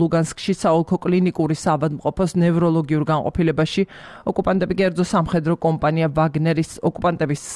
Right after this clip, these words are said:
ა, კერძო სამხედრო კომპანია ვაგნერის დაახლოებით ასი წარმომადგენელი გადის მკურნალობას.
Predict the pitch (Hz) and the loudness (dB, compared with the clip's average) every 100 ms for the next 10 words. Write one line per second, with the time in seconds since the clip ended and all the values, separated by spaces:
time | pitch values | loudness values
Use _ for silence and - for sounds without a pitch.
0 | 151 147 139 156 147 151 165 147 147 156 | 0 0 2 -2 -2 -2 -2 -2 -2 -2
1 | 147 160 160 143 151 151 156 165 151 - | -2 0 0 2 0 0 -2 0 -2 0
2 | 147 175 - - - - - 170 - 202 | -2 -2 -6 -20 -20 -20 -2 -2 0 -2
3 | - 180 175 170 160 151 151 151 143 151 | 0 0 2 2 2 0 -2 0 0 2
4 | 185 175 - 160 156 156 175 - - 151 | 0 -2 -4 0 0 0 -2 -6 -10 -2
5 | 165 156 151 143 90 117 135 - - | 2 2 2 0 -2 -4 -8 -8 -16